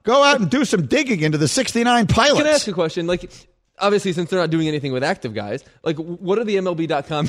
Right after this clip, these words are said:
Speaker 2: <laughs> meetings like these days? Are they like, "Hey, who wants Tony Gwynn's mom?" Right? Like, <laughs> "Bubba, Bob Boone?" <laughs> Like, like, what is, what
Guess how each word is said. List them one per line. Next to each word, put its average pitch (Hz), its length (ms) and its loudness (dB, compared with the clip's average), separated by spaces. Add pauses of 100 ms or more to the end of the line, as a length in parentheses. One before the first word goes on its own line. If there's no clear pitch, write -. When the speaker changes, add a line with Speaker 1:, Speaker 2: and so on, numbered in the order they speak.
Speaker 2:
<laughs> 175 80 -16
meetings 151 420 -6
like 113 220 -8
these 190 220 -4
days? 190 240 0
Are 214 100 2
they 220 140 0
like, - 340 0 (420)
"Hey, 247 340 6
who 220 120 6
wants 302 220 4
Tony 277 260 4
Gwynn's 254 300 4
mom?" 254 440 4
Right? 214 240 2
Like, 302 240 0
<laughs> - 0 -
"Bubba, 233 840 2 (480)
Bob 185 300 4
Boone?" 330 420 6
<laughs> - 60 -10
Like, 208 180 2 (100)
like, 254 120 4
what 247 280 4
is, - 100 0 (140)
what 269 260 0